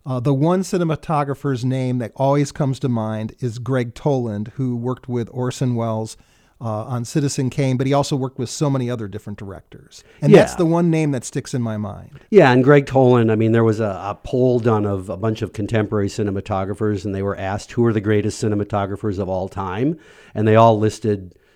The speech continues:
Speaker 2: lots of different ones, but the only name that was on every single one's list was Greg Toland. And we should talk about him in a second, but, uh, let's first make sure that, clear what cinematography is, right?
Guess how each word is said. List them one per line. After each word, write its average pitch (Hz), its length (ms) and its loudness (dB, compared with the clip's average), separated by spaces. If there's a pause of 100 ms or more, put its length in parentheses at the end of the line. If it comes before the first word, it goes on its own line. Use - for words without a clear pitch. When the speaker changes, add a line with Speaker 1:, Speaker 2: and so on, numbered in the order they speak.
(180)
Speaker 2:
lots 104 320 -2
of 101 120 -2
different 110 260 -2
ones, 135 320 2
but - 160 -6
the 107 180 -6
only 143 320 4
name 123 280 4
that 110 100 -6
was 104 160 -4
on 95 240 -6
every 113 300 0
single 101 340 -4
one's 87 500 -6
list 92 360 -8
was 87 180 -8
Greg 82 240 -8
Toland. 87 500 -4 (680)
And 98 400 -2 (420)
we 165 100 2
should 170 160 4
talk 180 260 2
about 127 180 2
him 120 160 0
in 104 80 -2
a - 20 -6
second, 127 560 -4
but, 107 300 -4
uh, 110 360 -6
let's 156 220 0
first 180 300 2 (400)
make 123 340 0 (100)
sure 120 540 2
that, 113 640 -4
clear 165 300 2
what 123 160 2
cinematography 113 880 0
is, 76 420 0
right? 107 280 -2